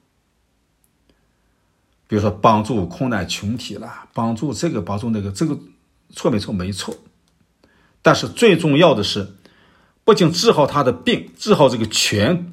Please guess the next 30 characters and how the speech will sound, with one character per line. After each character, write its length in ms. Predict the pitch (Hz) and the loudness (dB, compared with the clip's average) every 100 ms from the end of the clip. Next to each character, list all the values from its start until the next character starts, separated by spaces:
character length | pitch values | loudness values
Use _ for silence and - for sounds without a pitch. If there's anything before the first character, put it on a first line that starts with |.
| - _ _ | -18 _ _
瘸 320 | - - 262 | -6 0 2
腿， 380 | 175 104 92 - - _ _ _ _ _ | 2 -4 -8 -10 -18 _ _ _ _ _
而 260 | - 104 143 | 0 2 2
且 220 | - 104 | 0 0
要 140 | 110 | 0
把 200 | 95 90 | 0 -4
真 360 | - - 160 160 | -4 -2 0 0
正 180 | 220 139 | 0 -2
的 220 | 85 - - - | -4 -10 -20 -2
最 180 | 254 | 0
有 120 | 170 113 | 2 0
价 460 | 92 254 202 120 | 0 2 4 2
值 180 | 98 98 | -6 -8
的 240 | 90 90 _ _ | -8 -10 _ _
主 340 | - 104 90 | -4 -2 0
耶 180 | 101 107 | 0 0
稣 240 | - 117 95 | -2 -4 -6
基 280 | - 113 | -6 -6
督 100 | 90 | -4
的 100 | 87 | -6
生 280 | 85 - 104 | -2 -2 -2
命 80 | 101 | -4
要 80 | 85 | -4
给 160 | - - | -12 -20
他。 160 | - - _ _ _ _ _ _ _ _ _ | -20 -20 _ _ _ _ _ _ _ _ _
社 200 | - 240 | 0 4
会 100 | 220 | 6
福 540 | 180 170 147 - - 143 | 4 2 0 -2 2 4
音 100 | 147 | 4
是， 200 | 131 | 0